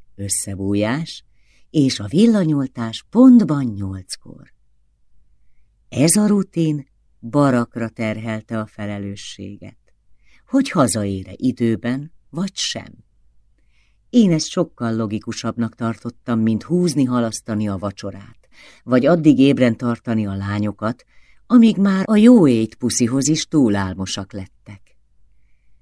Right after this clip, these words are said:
Visszatértem az eredeti vágyamhoz, hogy erős, kiegyensúlyozott gyerekeket neveljek. Nem akartam, hogy azt higgyék, az élet akkor kezdődik, amikor a házura végre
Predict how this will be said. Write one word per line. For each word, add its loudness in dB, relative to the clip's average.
Visszatértem 0
az -10
eredeti -2
vágyamhoz, -14
hogy -8
erős, 0
kiegyensúlyozott 0
gyerekeket -10
neveljek. -12
Nem 10
akartam, 0
hogy 2
azt -4
higgyék, -8
az -6
élet 2
akkor 0
kezdődik, -6
amikor 0
a 0
házura 0
végre -2